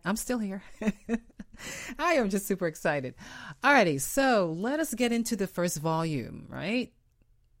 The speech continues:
Creating Lasting Wealth. Let's jump right in. Why do you think so many people fail at making money online, even though they do everything their coach or mentor has told them?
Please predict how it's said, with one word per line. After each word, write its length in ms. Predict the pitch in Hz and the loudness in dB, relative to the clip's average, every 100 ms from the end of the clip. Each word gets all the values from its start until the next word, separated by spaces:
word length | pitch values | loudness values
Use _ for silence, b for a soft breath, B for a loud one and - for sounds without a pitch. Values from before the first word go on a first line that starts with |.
| _ | _
Creating 320 | - 190 170 160 | 2 4 4 0
Lasting 400 | 143 - 143 127 | -2 -4 -4 -4
Wealth. 360 | 95 - - - - - - - _ _ _ _ _ _ - - | -6 -12 -16 -10 -8 -8 -14 -20 _ _ _ _ _ _ -20 -4
Let's 260 | 170 180 - | 2 2 2
jump 240 | 175 160 | -2 -2
right 180 | 156 135 | -2 -4
in. 220 | 110 - _ _ B B B B B B | -8 -14 _ _ B B B B B B
Why 420 | 156 160 240 381 | -6 0 2 4
do 80 | 349 | 4
you 160 | 247 240 | 6 4
think 240 | 220 196 | 2 0
so 180 | - 185 | 2 0
many 400 | 175 165 165 160 | 0 0 0 -2
people 340 | - 160 143 | -2 0 2
fail 280 | 135 151 135 | 2 0 -2
at 100 | 120 | -2
making 420 | 143 143 143 135 | -2 -2 -2 -4
money 280 | 131 127 123 | -2 -2 -4
online, 580 | 120 120 120 113 110 113 B B B | -4 -6 -6 -8 -12 -16 B B B
even 360 | - 240 254 247 | 4 6 8 6
though 140 | 214 | 6
they 160 | 202 190 | 4 2
do 180 | 170 160 | 2 0
everything 460 | 151 151 147 143 | 2 0 0 -2
their 140 | 135 131 | 0 -2
coach 320 | - 131 - | -2 -4 0
or 60 | 131 | 0
mentor 340 | 117 120 139 | 0 -4 -4
has 180 | 156 151 | -4 -6
told 280 | - 233 208 | -4 -2 -2
them? 300 | - - | -6 -10